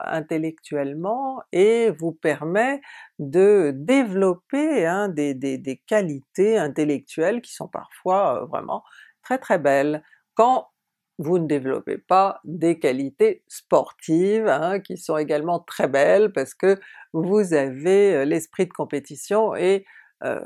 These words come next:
vous l'aurez, hein, avec, heu, ce Mars, heu, en Lion, vous aurez forcément, heu, l'esprit de compétition.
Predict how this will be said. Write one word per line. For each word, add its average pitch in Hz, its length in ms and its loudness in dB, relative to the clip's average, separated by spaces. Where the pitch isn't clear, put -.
vous 175 300 0
l'aurez, 220 580 2
hein, 175 360 -6
avec, 131 420 -8
heu, 117 80 -4
ce - 180 -10
Mars, - 500 -4
heu, 95 160 -6
en 127 120 -6
Lion, 208 360 0
vous 135 240 -10
aurez 180 220 -2
forcément, 156 840 -4
heu, - 20 -6
l'esprit 135 440 -4
de 190 60 -16
compétition. - 680 -10